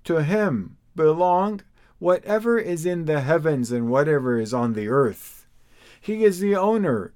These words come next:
and everything else is owned. And He is the creator,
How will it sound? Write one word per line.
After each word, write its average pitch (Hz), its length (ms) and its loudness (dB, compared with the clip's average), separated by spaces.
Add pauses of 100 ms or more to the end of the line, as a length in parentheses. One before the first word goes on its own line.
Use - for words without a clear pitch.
and 180 180 -6
everything 196 600 -4
else 170 320 0
is 151 160 -4
owned. 123 500 0 (480)
And 185 160 -2
He 226 220 0
is 190 160 -2
the 185 160 0
creator, 160 720 -2